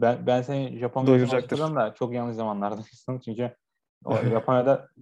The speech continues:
Speaker 1: seyircilerin bağırmalarına izin vermiyorlar şu anda. İşte yeni yavaş yavaş izin, izin açtılar. Şey için işte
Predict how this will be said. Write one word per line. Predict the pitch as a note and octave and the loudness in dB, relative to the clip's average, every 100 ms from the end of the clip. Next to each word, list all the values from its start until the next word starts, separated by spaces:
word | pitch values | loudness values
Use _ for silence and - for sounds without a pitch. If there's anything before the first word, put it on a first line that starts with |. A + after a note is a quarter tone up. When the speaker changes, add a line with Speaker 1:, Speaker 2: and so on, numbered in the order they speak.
| - | -6
Speaker 1:
seyircilerin | A#2 A2+ B2 C3 | -2 0 0 2
bağırmalarına | A#2+ A#2+ B2 B2+ | 4 4 2 -2
izin | B2 | -4
vermiyorlar | C3 C3+ A#2 G2+ | -4 -4 -4 -6
şu | - G#2 | -6 -4
anda. | G#2 A2+ E3 E3+ _ _ _ _ - | -4 -6 -10 -14 _ _ _ _ -20
İşte | - A2+ | -10 -4
yeni | A2 A#2 | -2 0
yavaş | A#2+ A#2 | 0 -2
yavaş | G#2+ G2+ - - | -6 -12 -14 -12
izin, | G#2+ A2 | -10 -8
izin | A2 G#2+ | -8 -4
açtılar. | G#2+ - - E3 - _ _ _ _ _ _ _ _ _ | -6 -6 -8 -10 -10 _ _ _ _ _ _ _ _ _
Şey | _ - C3 | _ -4 -2
için | A#2 G2+ F#2 | -2 -8 -16
işte | _ G2 F#2+ | _ -12 -12